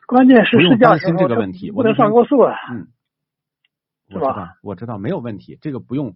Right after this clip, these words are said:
Speaker 2: 担心。过两天我们会做一个长测，我拿一台车，然后我找个赛车场，我给你开到一百、一百八，我给你拍个视频发过来。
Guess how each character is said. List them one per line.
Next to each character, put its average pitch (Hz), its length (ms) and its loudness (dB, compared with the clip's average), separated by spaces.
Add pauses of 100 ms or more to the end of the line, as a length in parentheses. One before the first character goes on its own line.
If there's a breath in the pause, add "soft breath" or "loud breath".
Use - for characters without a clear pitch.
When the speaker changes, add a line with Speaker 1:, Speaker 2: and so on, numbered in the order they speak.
(120)
Speaker 2:
担 104 160 -12
心。 101 140 -16
过 - 140 -4
两 117 140 -2
天 135 180 -6
我 117 60 -6
们 101 100 -8
会 143 120 -6
做 135 180 -6
一 - 20 -8
个 127 80 -8
长 117 260 -12
测， - 260 -8 (160)
我 113 100 -6
拿 113 180 -6
一 143 60 -8
台 120 140 -8
车， 135 240 -10 (440)
然 120 220 -4
后 135 80 -2
我 139 100 -2
找 110 220 -2
个 120 400 -2
赛 143 160 -2
车 160 100 4
场， 110 220 -2
我 120 80 -4
给 156 60 0
你 135 80 0
开 156 160 -4
到 147 80 0
一 131 100 0
百、 107 220 -4
一 147 100 2
百 113 120 0
八， 113 200 0
我 117 60 -2
给 117 40 -2
你 110 80 -2
拍 107 200 -6
个 107 80 -4
视 98 160 -12
频 90 180 -12
发 95 180 -10
过 90 80 -12
来。 73 100 -18